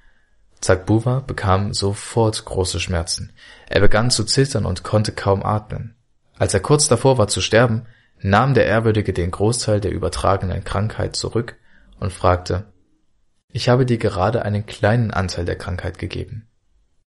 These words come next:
Wie war es? Konntest du es aushalten?" Nachdem er die starken Schmerzen selbst erlitten hatte, kamen Zakbuwa große Reue auf. Er kniete nieder,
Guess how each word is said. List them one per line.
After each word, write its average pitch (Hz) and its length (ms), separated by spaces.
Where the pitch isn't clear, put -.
Wie 90 200
war 135 200
es? - 260
Konntest - 380
du - 60
es - 100
aushalten?" - 640
Nachdem 98 320
er 95 80
die 90 120
starken 98 400
Schmerzen 95 400
selbst 131 360
erlitten 95 380
hatte, 101 440
kamen 120 400
Zakbuwa 104 540
große 95 480
Reue 87 360
auf. - 300
Er 101 140
kniete 135 400
nieder, 107 380